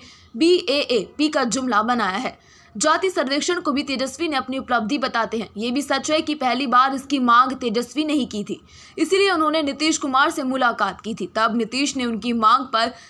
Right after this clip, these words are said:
सहमति जताते हुए जाति जनगणना कराने के लिए सर्वदलीय प्रतिनिधिमंडल दिल्ली भेजा था।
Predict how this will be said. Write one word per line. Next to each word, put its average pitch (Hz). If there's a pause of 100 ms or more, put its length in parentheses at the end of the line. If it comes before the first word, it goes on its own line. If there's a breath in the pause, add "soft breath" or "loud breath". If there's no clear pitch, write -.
(160 loud breath)
सहमति 359
जताते 262
हुए 302
जाति 254
जनगणना 233
कराने 233
के 302
लिए 247 (380 loud breath)
सर्वदलीय 302
प्रतिनिधिमंडल 247
दिल्ली 262
भेजा 196
था। 196